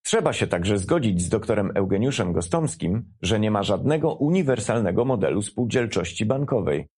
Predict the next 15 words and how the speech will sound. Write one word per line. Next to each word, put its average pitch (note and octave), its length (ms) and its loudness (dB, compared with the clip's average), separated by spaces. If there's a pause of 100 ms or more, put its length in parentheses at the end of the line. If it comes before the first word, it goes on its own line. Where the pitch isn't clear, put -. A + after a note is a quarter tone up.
która G2 340 0
miałaby A2+ 520 0
przewagę B2 520 0
nad F#2 340 0
rozwiązaniami A#2 1000 0
występującymi G2 960 -2
w - 80 -14
poszczególnych G#2 680 -4
krajach. - 580 -4 (180)
Każda A2 380 0
grupa F2 340 -2
spółdzielcza A#2+ 720 -2 (260)
dysponuje A2+ 600 -2
określonymi G2+ 760 -2
atutami, A2 680 -4